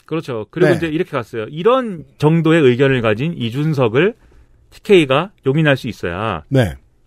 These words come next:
Speaker 1: 윤석열도 용인할 수 있-, 받아들일 수 있는 거 아니냐.
Speaker 2: 음.
Speaker 1: 그러니까 사실은 이 얘기가 뭐 틀린 얘기 아니거든요.
Speaker 2: 음.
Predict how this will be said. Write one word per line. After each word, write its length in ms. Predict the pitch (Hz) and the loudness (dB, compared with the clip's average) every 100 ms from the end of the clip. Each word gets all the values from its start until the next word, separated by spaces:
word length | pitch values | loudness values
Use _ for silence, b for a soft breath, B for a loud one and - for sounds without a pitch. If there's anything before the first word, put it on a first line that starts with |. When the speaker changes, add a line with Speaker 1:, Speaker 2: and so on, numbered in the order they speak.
| - | -6
Speaker 1:
윤석열도 960 | 151 170 175 156 127 117 101 92 196 147 | -2 0 2 0 0 -2 -4 -2 -2 -2
용인할 300 | 117 139 127 | -4 -2 -2
수 100 | - | -6
있-, 60 | 107 - | -12 -14
받아들일 320 | - 139 139 127 | -6 -2 0 -2
수 100 | 110 | -6
있는 140 | 110 | -4
거 80 | 120 | -4
아니냐. 500 | 101 104 82 95 82 | -4 -4 -6 -6 -6
Speaker 2:
음. 260 | 117 98 92 b b | -8 -8 -10 b b
Speaker 1:
그러니까 80 | - 208 | -8 -6
사실은 200 | 233 240 | -6 -4
이 100 | 185 | 2
얘기가 240 | 190 202 202 | 2 2 -2
뭐 100 | 180 | -4
틀린 200 | - 285 | -8 -10
얘기 120 | 247 | -8
아니거든요. 420 | 110 107 101 90 156 - | -8 -6 -8 -10 -18 -18
Speaker 2:
음. 120 | 214 | -18